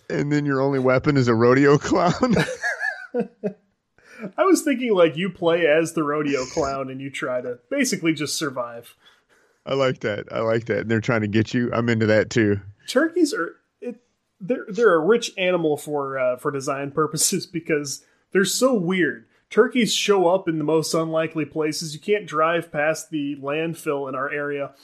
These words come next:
Speaker 2: without seeing wild turkeys on both <laughs> sides of the road. Yet I've never seen one get hit in traffic. Have you ever seen one get hit?
Speaker 1: I've never seen a dead turkey laying on the side of the road, and those things stand as physically close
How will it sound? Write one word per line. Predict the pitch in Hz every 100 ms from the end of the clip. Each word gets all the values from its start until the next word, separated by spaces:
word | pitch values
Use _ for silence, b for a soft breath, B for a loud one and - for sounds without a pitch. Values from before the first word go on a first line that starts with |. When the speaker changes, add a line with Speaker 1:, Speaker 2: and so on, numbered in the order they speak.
| b -
Speaker 2:
without | 156 151 151
seeing | 185 170 147
wild | 143 160 151
turkeys | 156 147 156 139
on | 131 131
both | 151 147
<laughs> |
sides | - 147 160 -
of | 190
the | 160
road. | 151 151 151 b b b b -
Yet | 165 170
I've | 151
never | 196 254
seen | - 233 226
one | 190 165
get | 151
hit | - 196 160
in |
traffic. | - 160 170 147 123
Have | 135
you | 170
ever | 196
seen | 185 190 196
one | 185
get | 175
hit? | 151 190 - _ _ _ _ _
Speaker 1:
I've | 127 131
never | 139 120
seen | 113 123 110
a |
dead | 98 104 101
turkey | 110 107 107
laying | 98 98
on | 95
the | 98
side | 107 101
of |
the | 98
road, | 98 95
and | 90 107
those | 113 -
things | 120 107
stand | - 120 110 107 95 -
as | 107 - -
physically | - 131 123 120 123
close | 107 120 113 110